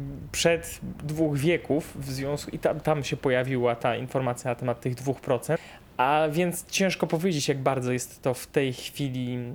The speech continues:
a, powszechne zjawisko, ale należy przyjąć, że raczej niezbyt, tym bardziej, że bombardują nas obrazy każdego dnia i wypalają się po prostu w naszej pamięci, więc tym łatwiej jest nam, e, sobie po prostu je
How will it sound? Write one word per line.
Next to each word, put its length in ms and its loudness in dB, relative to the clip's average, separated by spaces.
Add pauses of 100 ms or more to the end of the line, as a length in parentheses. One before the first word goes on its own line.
(120)
a, 320 2
powszechne 560 2
zjawisko, 680 0
ale 180 4
należy 440 2
przyjąć, 420 0
że 160 2
raczej 320 0
niezbyt, 560 2 (360)
tym 160 2
bardziej, 320 2
że 140 2
bombardują 640 2
nas 220 -2
obrazy 340 2
każdego 420 0
dnia 240 0
i 80 -4
wypalają 580 2
się 100 -10
po 120 -4
prostu 260 -4
w 40 -4
naszej 240 -2
pamięci, 520 -2 (420)
więc 280 2
tym 360 0
łatwiej 600 0
jest 300 -2
nam, 280 2
e, 280 0 (100)
sobie 440 0
po 160 0
prostu 380 -4
je 200 0